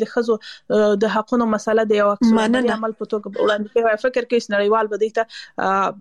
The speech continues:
Speaker 1: آه، امتیاز ورکوي. او درېیمه خبره دا چې د پاکستان اړیکه له دې سره واضح ده، د دې خاطر چې ښکاره او واضح د علایمې سره.
Speaker 2: مننه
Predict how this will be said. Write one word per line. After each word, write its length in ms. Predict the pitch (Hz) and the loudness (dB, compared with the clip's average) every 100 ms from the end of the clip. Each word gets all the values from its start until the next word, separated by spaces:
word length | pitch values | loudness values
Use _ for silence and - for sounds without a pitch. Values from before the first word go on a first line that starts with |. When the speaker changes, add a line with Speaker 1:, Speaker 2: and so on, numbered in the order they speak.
| - 190 | -6 -2
Speaker 1:
آه، 960 | 190 190 185 175 185 135 127 - - 160 | 0 0 -2 -4 -4 -4 -4 -4 -2 0
امتیاز 380 | 220 247 208 185 | 2 2 -2 -4
ورکوي. 220 | 185 220 | -4 -2
او 60 | 220 | 0
درېیمه 260 | 269 302 277 | 0 0 -2
خبره 180 | 269 262 262 | -2 0 -2
دا 60 | |
چې 200 | 254 220 | 0 0
د 80 | 208 208 | 2 0
پاکستان 420 | 202 - 285 262 | -4 -2 0 0
اړیکه 240 | 247 240 | 0 0
له 80 | 214 | 0
دې 60 | 220 220 | 0 0
سره 160 | 202 | 0
واضح 280 | 196 202 269 262 | 0 2 0 0
ده، 60 | - - - | -8 -8 0
د 100 | 226 | 2
دې 60 | - | 2
خاطر 180 | 220 220 - | -2 -2 0
چې 80 | 208 - _ - - | -2 -2 _ -12 -8
ښکاره 320 | - 220 226 202 - 190 | -2 0 0 -2 -2 0
او 60 | 190 | 0
واضح 400 | 190 190 175 - 185 180 | 0 0 -2 -2 -4 -2
د 0 | |
علایمې 640 | 185 180 180 185 180 170 | 0 0 0 -2 -2 -6
سره. 400 | - 185 - 226 | -10 -14 -4 0
Speaker 2:
مننه 340 | 233 247 302 | 2 4 4